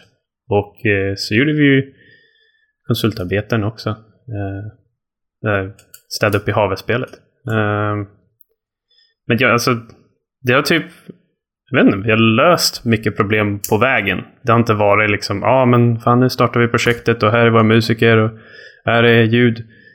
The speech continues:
Det var liksom, vi gjorde sketchen, eh, slängde ihop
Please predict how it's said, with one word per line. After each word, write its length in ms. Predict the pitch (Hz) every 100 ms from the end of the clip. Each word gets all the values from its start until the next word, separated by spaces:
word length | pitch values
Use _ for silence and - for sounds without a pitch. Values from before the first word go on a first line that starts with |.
| _ -
Det 100 | 101
var 80 | 117
liksom, 460 | 127 127 117 104 - - _ _ _
vi 120 | 120
gjorde 220 | 131 127 131
sketchen, 560 | - 113 - - 110 110 - - - _ _ -
eh, 240 | 104 101 95
slängde 520 | - - 127 127 123
ihop 320 | 120 147